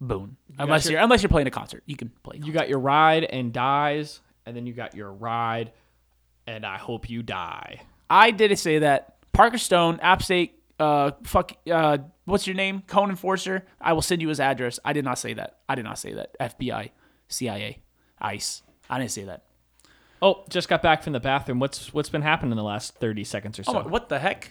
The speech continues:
Speaker 1: Oh, there was, there was some spirit in your chair. I'm so sorry. I thought it was you. That was weird. So I
Speaker 2: Did
Speaker 1: don't know
Speaker 2: you
Speaker 1: who
Speaker 2: say something again and tell the audience that it was me?
Speaker 1: I don't know who said that.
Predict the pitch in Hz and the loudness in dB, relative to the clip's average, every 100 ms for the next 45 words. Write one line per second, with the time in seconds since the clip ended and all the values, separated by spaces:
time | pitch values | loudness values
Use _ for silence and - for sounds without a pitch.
0 | - 180 170 135 147 143 - - 165 - | -6 -2 -2 -2 -4 -4 -8 -12 -12 -6
1 | 160 151 - 175 131 117 - - - 208 | -4 -2 -2 -2 -4 -10 -10 -10 -6 -4
2 | 165 123 - - _ 98 147 135 127 - | -2 -4 -10 -18 _ -8 -6 -6 -6 -6
3 | 113 117 143 127 - 110 110 110 110 113 | -6 -6 -8 -10 -8 -8 -6 -8 -10 -12
4 | 107 - _ _ _ 131 120 120 107 - | -14 -14 _ _ _ -6 -4 -4 -4 -4
5 | 113 113 156 135 220 214 208 202 202 202 | 2 4 4 4 2 4 2 2 0 2
6 | 185 170 160 147 143 139 127 113 123 123 | 4 4 4 4 2 2 2 2 0 -4
7 | 113 98 87 101 98 - 170 170 143 131 | -6 -6 -6 -8 -6 -2 -2 0 -2 -4
8 | 110 135 101 95 | -6 -6 -8 -12